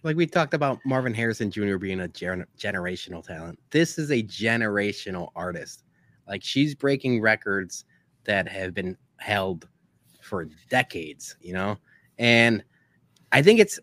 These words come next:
it's tough to compare to Michael Jackson because it's not apples to apples. When Michael Jackson was around, there was a limited amount of channels on T V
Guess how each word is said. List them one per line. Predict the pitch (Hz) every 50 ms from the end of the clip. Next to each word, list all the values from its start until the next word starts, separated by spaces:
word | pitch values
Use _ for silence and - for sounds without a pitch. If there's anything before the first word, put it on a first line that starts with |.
| _
it's | - 165 156 - -
tough | - - - 220 233 226 - -
to | - 226 196 185 185 175 175
compare | - 165 151 139 - - 143 139 139 143 143
to | 135
Michael | 127 120 120 123 - 120
Jackson | 104 87 92 90 98 107 - - - 147 143 131
because | 131 120 - - 127 120 117
it's | 113 107 -
not | 120 113 110 113 120 107
apples | - 101 104 104 - - 113 104 -
to | - - - -
apples. | 82 87 92 - - 113 120 127 - - _ _ _ _ _ _ _ _
When | - 120 135 156 160 160
Michael | 170 190 226 - 247
Jackson | 190 - 143 139 - - - 143 131
was | 120 107 -
around, | 107 95 95 87 90 87 85 85 85 - _ _ _ _ _
there | - 160 226
was | 262 277 269
a | 247
limited | 214 180 165 143 135 151 160 165 170 165 156 156 147
amount | 135 120 113 110 110 113 120 120 -
of | - 101 95 90 82 - _ _
channels | - - - 135 131 135 139 135 123 117
on | 120 110 104 95
T | - - 101 95 90
V | 85 92 107 117 127 131 131 131